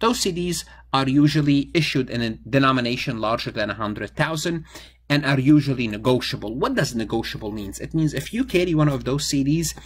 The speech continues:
you can sell it to someone else if you want your money. That's the nature of the money market. It's short-term liquid. Short-term means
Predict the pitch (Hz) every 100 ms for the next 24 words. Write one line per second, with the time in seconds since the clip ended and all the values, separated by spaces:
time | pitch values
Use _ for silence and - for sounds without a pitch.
0 | - - 151 151 143 135 - 165 123 -
1 | - - 135 127 117 202 131 - - 127
2 | 120 123 - 120 123 127 90 - - -
3 | 127 - 127 123 131 - 117 117 113 110
4 | 107 156 226 - 98 - - - 139 -
5 | - 143 - 151 139 139 202 254 113 95
6 | - - - 175 160 160 143 135 135